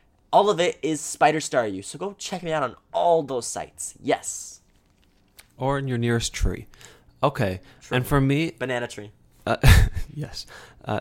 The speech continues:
Speaker 2: Super Zamazi on Twitter, YouTube, Nintendo Network. On YouTube, actually, I live stream my Banjo-Kazooie Returns hack every Wednesday at noon. So I would love to see you there.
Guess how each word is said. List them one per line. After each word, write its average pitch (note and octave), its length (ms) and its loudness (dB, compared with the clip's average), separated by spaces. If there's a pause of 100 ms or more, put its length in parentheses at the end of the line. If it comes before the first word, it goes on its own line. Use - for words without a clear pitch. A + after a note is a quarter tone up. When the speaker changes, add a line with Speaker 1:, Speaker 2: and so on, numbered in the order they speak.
Speaker 2:
Super B2+ 300 -2
Zamazi A2+ 560 0 (440)
on F#2+ 340 -2
Twitter, C3 280 4
YouTube, A2 460 -4
Nintendo G2 400 -2
Network. C3 500 -2 (240)
On A2+ 160 4
YouTube, E3+ 400 6
actually, G2+ 720 2
I A2 560 4 (160)
live A2 260 2
stream D3 400 0 (380)
my A#2+ 340 2
Banjo-Kazooie A#2+ 540 0
Returns C#3+ 400 -2
hack A2 400 -6 (640)
every A2+ 260 2
Wednesday A#2+ 760 2 (240)
at - 160 -6
noon. C#3+ 480 6 (480)
So G2 840 0
I G2 320 -2
would G#2+ 280 -4
love A#2 320 -8
to - 80 -20
see - 160 -8
you D#3 100 -4
there. G3+ 180 -10